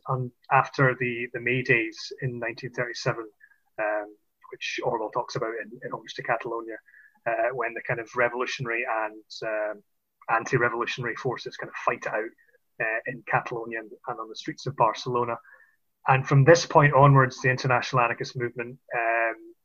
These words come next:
begins to be more vocal in their criticism of the C N T.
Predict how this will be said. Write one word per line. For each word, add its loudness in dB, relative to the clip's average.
begins 0
to -6
be 2
more 2
vocal 4
in 0
their -4
criticism 0
of 6
the -2
C 2
N 4
T. -4